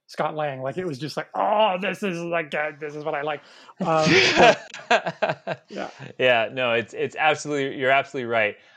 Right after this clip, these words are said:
Speaker 2: Um, so with Guardians of the Galaxy, I definitely think Adam Warlock's gonna be the big villain. I would not be surprised if they find the remains of, or the lack thereof,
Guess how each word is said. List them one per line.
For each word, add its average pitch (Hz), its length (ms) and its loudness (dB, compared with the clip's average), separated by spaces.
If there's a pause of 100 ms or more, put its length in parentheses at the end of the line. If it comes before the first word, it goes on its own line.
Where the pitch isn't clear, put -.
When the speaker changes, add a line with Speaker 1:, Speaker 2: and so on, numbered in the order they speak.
(120)
Speaker 2:
Um, 135 480 4
so 151 400 2
with 160 560 0
Guardians 160 340 0
of 135 60 -12
the 139 40 -12
Galaxy, 123 420 0
I 123 60 0
definitely 131 320 -2
think 139 220 -8
Adam 113 280 -4
Warlock's 107 460 -2
gonna 110 240 -8
be 107 380 -10
the 98 100 -12
big 98 280 -8
villain. 113 420 -4 (400)
I 151 160 4
would 151 260 -2
not 156 320 2
be 180 120 -4
surprised 151 1040 0
if 139 340 -6
they 127 640 0 (100)
find 131 500 0
the 127 100 -6
remains 120 840 -4
of, 110 480 0 (540)
or 117 160 0
the 110 120 -4
lack 117 360 0
thereof, 120 560 -2